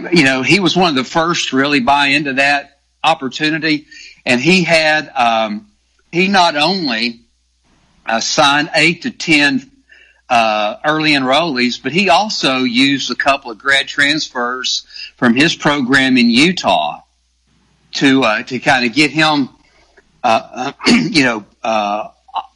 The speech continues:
off the snide at Florida. Coach Fulmer,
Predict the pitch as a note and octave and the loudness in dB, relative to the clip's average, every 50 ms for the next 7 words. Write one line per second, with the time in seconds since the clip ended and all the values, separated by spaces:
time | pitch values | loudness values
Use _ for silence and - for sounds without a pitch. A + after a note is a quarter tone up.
0 | _ _ _ _ _ _ - C3 B2+ C#3 C3+ - - C3+ A#2 G2+ - - - C3+ | _ _ _ _ _ _ 2 2 4 2 -2 -4 -2 -2 -2 0 -2 -2 0 2
1 | C3+ C3+ C3+ C3+ C#3 B2+ - - _ - - C#3 B2 - - - C3+ C#3+ E3 F3 | 2 4 4 2 2 0 -4 -12 _ -12 -10 -10 -10 -10 -10 -6 -2 0 0 0
2 | E3 B2 G#2 F#2 - - - - - - - _ _ - E3 E3+ F3+ G#3+ G#3+ - | 0 -2 -6 -8 -12 -16 -20 -20 -20 -20 -20 _ _ -2 0 0 0 0 -4 -8
3 | - - - - D#3+ F#3+ A3+ A#3 A3 F3 C#3+ C3+ C3+ C#3 C3+ C3+ | -10 -10 -8 -6 -4 -4 -2 -2 -2 -2 -2 -2 -2 -2 -4 -6